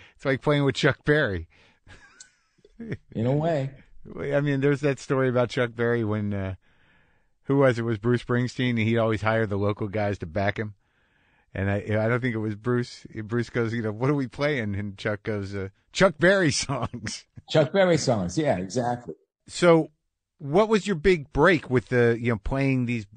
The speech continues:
Speaker 1: with, what got you in with these guys? I mean, how did you start in the legit music business?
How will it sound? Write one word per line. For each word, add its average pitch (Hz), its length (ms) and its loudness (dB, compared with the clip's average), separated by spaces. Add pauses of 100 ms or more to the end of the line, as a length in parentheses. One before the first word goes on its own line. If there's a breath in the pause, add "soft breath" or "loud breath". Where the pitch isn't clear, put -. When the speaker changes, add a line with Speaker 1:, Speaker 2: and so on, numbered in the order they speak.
Speaker 1:
with, 120 280 -6 (140)
what 139 260 0
got 175 240 -2
you 143 160 0
in 147 140 0
with 117 140 -2
these 123 280 0
guys? 113 460 -2
I 117 40 -6
mean, 113 140 0
how 143 160 -2
did 135 160 -6
you 135 80 -6
start 131 440 0
in 123 440 -2
the 107 320 -2
legit 104 640 -4
music 110 400 -2
business? 76 460 -14